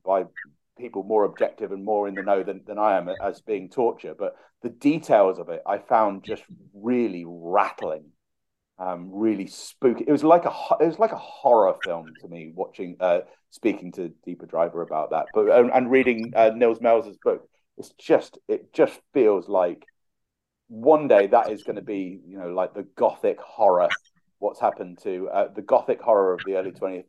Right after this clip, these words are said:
twenty-first century, what's happened to Julian Assange and h-, how he's been kept in a dungeon for years.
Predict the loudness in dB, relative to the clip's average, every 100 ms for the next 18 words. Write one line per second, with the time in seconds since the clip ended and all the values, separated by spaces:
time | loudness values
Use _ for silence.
0 | _ -12 -8 -4 -4 -4 -8 -10 -16 _
1 | _ -8 -6 -8 -10 -16 -14 -14 -12 -14
2 | -6 -6 -6 -16 -18 -6 -2 -2 -2 -14
3 | -16 -14 -4 -4 -4 -12 -8 -8 -8 -18
4 | -18 -16 -10 -10 -10